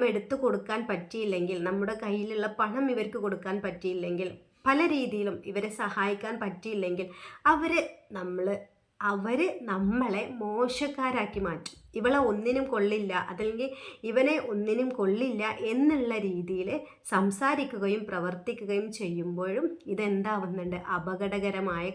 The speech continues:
കാര്യമായിട്ട് മാറുന്നുണ്ട്. ഇവിടെ നമ്മളൊരു ലിമിറ്റ്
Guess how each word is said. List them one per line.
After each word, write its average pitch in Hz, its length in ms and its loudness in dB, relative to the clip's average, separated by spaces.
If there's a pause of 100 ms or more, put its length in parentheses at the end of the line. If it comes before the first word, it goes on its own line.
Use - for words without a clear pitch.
കാര്യമായിട്ട് 170 760 -4
മാറുന്നുണ്ട്. 160 500 -4 (800)
ഇവിടെ 320 240 4 (400)
നമ്മളൊരു 285 580 6 (120)
ലിമിറ്റ് 262 420 0